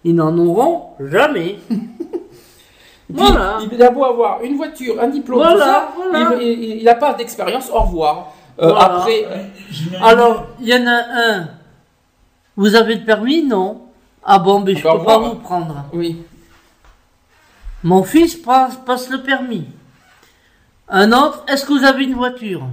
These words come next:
Speaker 1: Mon fils, non, j'ai pas pu m'en payer
Speaker 2: Pour
Speaker 1: une.
Speaker 2: l'instant, hein.
Speaker 1: Pour
Speaker 2: Allez,
Speaker 1: l'instant.
Speaker 2: allez, là, on parle de l'époque, hein.
Speaker 1: Ouais, ouais, ouais,
Speaker 2: Hmm.
Speaker 1: ouais. Pour l'instant,
Speaker 2: Hmm.
Speaker 1: on est arrivé à s'acheter une voiture pourrie, mais elle roule.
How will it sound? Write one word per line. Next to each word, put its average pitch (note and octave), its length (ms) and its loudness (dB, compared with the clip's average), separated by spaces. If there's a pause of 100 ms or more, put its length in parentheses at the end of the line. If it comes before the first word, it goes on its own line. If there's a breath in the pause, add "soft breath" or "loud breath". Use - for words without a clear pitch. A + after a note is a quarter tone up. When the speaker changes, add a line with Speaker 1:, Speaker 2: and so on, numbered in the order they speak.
Speaker 1:
Mon D#3 180 -4
fils, A#3+ 500 -10
non, G3+ 320 0
j'ai F#3 80 -10
pas F3 140 -6
pu G3 160 -10
m'en G#3 180 0
payer G#3+ 360 -4
Speaker 2:
Pour F3 100 -6
Speaker 1:
une. C#3+ 40 -4
Speaker 2:
l'instant, B2 400 -8
hein. B2+ 60 -18 (420)
Speaker 1:
Pour F#3 120 0
Speaker 2:
Allez, A3+ 180 8
Speaker 1:
l'instant. F#3+ 60 2
Speaker 2:
allez, F#3 380 2
là, A3+ 140 2
on - 20 -8
parle G3+ 160 -4
de F#3 60 -2
l'époque, C#3+ 380 -6
hein. D3 220 -4
Speaker 1:
Ouais, F#3+ 180 0
ouais, F#3 40 0
ouais, D#3+ 360 -2
Speaker 2:
Hmm. C#3+ 40 -4
Speaker 1:
ouais. C#3 60 -8 (560 soft breath)
Pour A#3 160 6
l'instant, E3+ 540 -2 (260)
Speaker 2:
Hmm. C#3+ 120 -8 (640 soft breath)
Speaker 1:
on D#3 120 0
est D#3 220 0
arrivé F#3+ 500 2
à F3+ 100 -6
s'acheter F#3 420 -6
une F#3+ 80 -2
voiture F3 400 -4
pourrie, F#3 400 -2
mais G3+ 140 -2
elle F3 100 -2
roule. A#2+ 360 -12